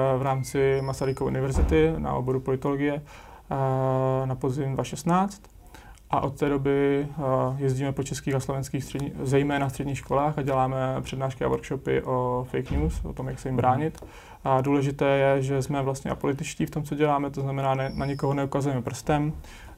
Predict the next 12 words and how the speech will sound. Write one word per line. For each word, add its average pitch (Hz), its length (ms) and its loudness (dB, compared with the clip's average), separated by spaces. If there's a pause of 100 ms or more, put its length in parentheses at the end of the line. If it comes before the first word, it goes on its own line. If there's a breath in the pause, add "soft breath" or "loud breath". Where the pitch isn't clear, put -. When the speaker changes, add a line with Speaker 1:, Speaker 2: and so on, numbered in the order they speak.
Speaker 1:
A 160 60 -4
neříkáme 135 540 0
prostě 131 680 0 (280)
východ 139 280 -2
špatný, 139 380 -2
západ 135 320 0
dobrý, 139 640 0 (720 loud breath)
a 135 240 2
to 135 120 -6
samé 131 280 0 (160)
z - 100 -12
politiky. 143 580 0